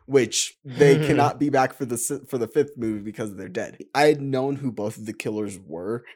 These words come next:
Speaker 1: and even watching that, I was like, "No, they're doing a good job of trying to establish this person's here at this time, this person's here at that time. There's, you know, this person gets attacked here, this person gets attacked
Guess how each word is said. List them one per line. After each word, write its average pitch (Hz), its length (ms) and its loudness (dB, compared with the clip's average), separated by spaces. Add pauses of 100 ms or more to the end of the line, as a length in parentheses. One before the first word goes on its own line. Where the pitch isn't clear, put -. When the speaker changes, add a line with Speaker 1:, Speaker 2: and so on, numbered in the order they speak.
(420)
Speaker 1:
and 98 640 -2 (200)
even 147 320 6
watching 110 420 2
that, 92 180 -6
I 113 60 2
was 120 160 4
like, 120 220 0
"No, 139 300 4
they're 214 120 6
doing 220 260 0
a 202 40 -2
good 175 220 4
job 156 260 4
of 135 140 0
trying 147 320 0
to 147 60 2
establish 127 840 0 (380)
this - 180 -2
person's 135 520 0
here 131 120 2
at 120 160 2
this 139 240 -2
time, 151 280 0
this 113 200 -4
person's 120 520 -4
here 117 140 2
at - 140 -4
that 135 240 4
time. 143 520 -2
There's, 107 540 -2 (420)
you 107 120 -4
know, 95 120 -4
this 104 200 -4
person 117 320 -4
gets 107 160 -4
attacked 113 360 -2
here, 151 360 0
this 110 180 -4
person 113 380 -6
gets 101 200 -8
attacked 92 380 -10